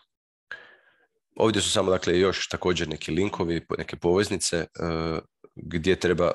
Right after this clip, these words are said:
dakle, gledat kako, aha, strateški plan od dvadeset prve do dvadeset četvrte se spušta do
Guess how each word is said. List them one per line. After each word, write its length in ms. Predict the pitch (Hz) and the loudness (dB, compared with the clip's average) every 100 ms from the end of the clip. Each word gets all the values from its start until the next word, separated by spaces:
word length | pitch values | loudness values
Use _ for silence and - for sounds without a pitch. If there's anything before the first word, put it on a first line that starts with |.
| - | 0
dakle, 280 | 82 80 78 | -4 -2 -2
gledat 320 | - 87 82 - | 0 0 0 0
kako, 280 | 85 - | -4 0
aha, 220 | 76 87 78 | 0 0 -2
strateški 460 | - 82 - - - | -4 -8 -8 -8 0
plan 240 | 87 78 | 0 2
od 100 | 80 | -4
dvadeset 240 | 76 76 - | -6 -8 -4
prve 160 | 85 | -2
do 60 | 80 | 0
dvadeset 200 | 80 - | -2 -2
četvrte 300 | 90 78 - | -4 -4 -8
se 140 | - | -6
spušta 600 | - - 98 98 - 85 | -8 0 2 2 0 -2
do 240 | 78 87 | 0 0